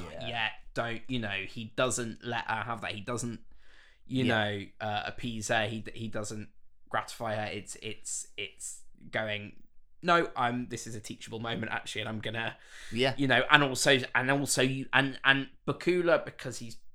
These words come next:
Speaker 1: incredible, he plays that as a learning moment. You can see that as he's
Speaker 2: I was
Speaker 1: saying
Speaker 2: about to
Speaker 1: those
Speaker 2: say that.
Speaker 1: words,
Speaker 2: Hmm.
Speaker 1: he's realising that himself for the first time.
Speaker 2: Which
Speaker 1: Which
Speaker 2: means
Speaker 1: is
Speaker 2: that through this
Speaker 1: perfectly played.
Speaker 2: experience, uh, you know, Doctor Beckett has learned something and is
Speaker 1: Mm-hmm.
Speaker 2: gonna carry that forward in the rest of his work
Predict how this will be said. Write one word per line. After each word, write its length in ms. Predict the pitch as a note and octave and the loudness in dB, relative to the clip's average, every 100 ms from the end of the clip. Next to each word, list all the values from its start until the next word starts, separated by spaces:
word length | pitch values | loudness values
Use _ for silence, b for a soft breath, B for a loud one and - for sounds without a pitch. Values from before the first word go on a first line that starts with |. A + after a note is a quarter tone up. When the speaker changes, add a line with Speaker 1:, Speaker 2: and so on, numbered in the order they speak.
| - | 0
Speaker 1:
incredible, 600 | D#3 D3 A#2+ A#2+ A2+ A2+ B B | 2 2 0 0 -4 -6 B B
he 160 | C#3+ | -2
plays 320 | D3 D#3 D3+ B2+ | 2 4 4 4
that 160 | G2+ | 0
as 80 | A2+ | 2
a 60 | B2+ | 4
learning 340 | C#3+ C3+ A#2+ | 6 6 4
moment. 220 | G#2+ G2 | -4 -6
You 80 | B2 | -8
can 180 | - B2+ | -4 -2
see 240 | - D#3+ | 0 2
that 180 | B2+ A#2+ - | 2 -2 2
as 160 | C3+ C3+ | 4 4
he's 140 | - | 2
Speaker 2:
I 40 | F3 | 6
was 80 | |
Speaker 1:
saying 160 | E3+ E3 | 8 8
Speaker 2:
about 140 | E3+ | 8
to 60 | G3 | 8
Speaker 1:
those 100 | G#3 | 8
Speaker 2:
say 60 | E3 | 8
that. 60 | |
Speaker 1:
words, 500 | A#3+ F#3+ F3 G#3 - - B | 12 12 12 8 2 -6 B
Speaker 2:
Hmm. 60 | A#2+ | -2
Speaker 1:
he's 360 | - F#3+ E3 | 2 2 2
realising 380 | E3+ F3 D#3 C#3+ | 8 10 10 8
that 180 | C#3+ C#3+ | 2 2
himself 340 | D3+ C#3 D3+ - | -2 2 2 2
for 60 | |
the 80 | C3+ | -6
first 320 | - C3 - | 2 2 2
time. 200 | - G2 - - | -4 -6 -6 2
Speaker 2:
Which 160 | D#3+ | 2
Speaker 1:
Which 60 | E3 | 6
Speaker 2:
means 180 | E3+ D#3 | 4 4
Speaker 1:
is 60 | B2+ | 4
Speaker 2:
that 160 | D3+ | 4
through 120 | - F#3 | 8 8
this 120 | F3 | 8
Speaker 1:
perfectly 220 | D3 C#3 C#3 | 4 0 6
played. 100 | D3 | 8
Speaker 2:
experience, 520 | C3+ A#2+ A#2 - - B B B - | 8 4 0 -6 -8 B B B -2
uh, 340 | B2+ A2+ A2 G#2 - - - - - - F#2 - - | 0 2 0 -2 -8 -14 -20 -20 -20 -20 -20 -20 -8
you 120 | C3+ | -2
know, 100 | A#2+ | 0
Doctor 640 | G#2 A2+ B2 C3+ - - A2+ | -2 -6 4 4 4 4 4
Beckett 440 | - A2 - G#2+ | 4 0 2 0
has 400 | - B2 G#2+ G#2+ | 4 4 4 -2
learned 340 | A2 A#2 A2 G#2 | 0 2 2 0
something 520 | A2 G2+ - G2+ G2+ | 0 -2 -2 -4 -2
and 120 | G#2 G#2 | 2 4
is 100 | D#3 | 4
Speaker 1:
Mm-hmm. 60 | |
Speaker 2:
gonna 160 | B2+ A2 | 2 0
carry 260 | - A2+ G#2 | 2 2 2
that 180 | G#2 - | -2 -4
forward 260 | A2+ G#2 | -4 -2
in 60 | G2+ | -2
the 80 | G2+ | -2
rest 220 | G2 - | -4 -4
of 80 | G2+ | -6
his 140 | F#2+ | -6
work 380 | A2 G#2 - - | -6 -6 -8 -10